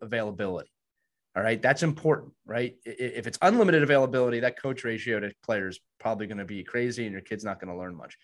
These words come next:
But when you look at s-, power skating, you know, it's, I remember, um, being thirteen years old, and I was a really fast skater, but also very uncontrolled. And I went to Robbie Glantz power skating.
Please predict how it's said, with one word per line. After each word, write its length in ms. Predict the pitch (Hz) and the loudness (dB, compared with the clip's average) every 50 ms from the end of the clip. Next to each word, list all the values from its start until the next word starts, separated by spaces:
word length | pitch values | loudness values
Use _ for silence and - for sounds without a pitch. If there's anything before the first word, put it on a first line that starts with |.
| _ - - - _ | _ -20 -20 -8 _
But 60 | - 131 | 0 2
when 100 | 139 147 | 4 4
you 80 | 151 | 6
look 180 | 160 214 220 262 | 6 6 4 4
at 60 | 233 | 0
s-, 160 | - - - - - | -4 -8 -10 -10 -2
power 360 | - 151 143 160 160 147 131 | 2 4 4 6 6 4 2
skating, 360 | - - - 90 73 - _ _ _ _ | -2 -6 -10 -10 -12 -12 _ _ _ _
you 60 | 123 | -6
know, 140 | 127 127 131 | -4 -2 -2
it's, 120 | 135 131 - - | -2 -4 -4 -2
I 60 | - 143 | 0 2
remember, 640 | 143 139 139 143 165 208 220 156 113 76 90 - - _ _ _ _ _ _ _ - | 2 2 4 4 4 4 4 4 2 0 -4 -8 -10 _ _ _ _ _ _ _ -2
um, 260 | 107 113 110 107 113 110 | -2 0 0 -2 -4 -4
being 320 | 120 143 151 160 156 147 | 0 0 0 0 0 -2
thirteen 500 | 151 - 170 160 147 - - 151 147 135 | -4 -2 -2 -2 -2 -4 -4 -4 -4 -2
years 240 | 127 123 120 107 117 | -2 -2 -4 -2 0
old, 320 | 123 120 104 95 95 98 120 | 0 0 0 -2 -4 -6 -6
and 100 | 110 110 | -6 -4
I 60 | 113 | -4
was 160 | 110 107 110 | -4 -4 -6
a 60 | 98 | -8
really 520 | 92 92 104 113 139 175 190 190 190 180 156 - - _ - | -10 -12 -8 -4 0 2 4 4 4 2 0 -4 -6 _ 2
fast 360 | 156 151 147 151 151 - - | 2 4 4 2 0 -4 -8
skater, 320 | - - 131 131 117 107 98 | -8 -6 -6 -4 -4 -6 -6
but 140 | 87 104 | -6 -4
also 340 | 87 104 113 110 - 127 110 | -4 -2 -4 -4 -4 -6 -6
very 240 | 104 110 110 107 104 | -4 -2 -2 -2 -2
uncontrolled. 600 | 101 101 101 - 92 90 - - 107 95 80 80 92 | -4 -6 -8 -12 -16 -18 -14 -10 -10 -8 -8 -10 -10
And 80 | 90 | -10
I 40 | 98 | -6
went 160 | 113 135 - | -6 -6 -6
to 80 | - 113 | -6 -4
Robbie 280 | 104 110 123 117 117 92 | -2 -2 -2 -2 -4 -6
Glantz 460 | - 104 101 107 104 98 - - - | -8 -10 -8 -8 -8 -8 -10 -10 -8
power 260 | - 98 95 92 92 | -6 -4 -4 -6 -8
skating. 300 | - - - - - | -10 -14 -16 -16 -18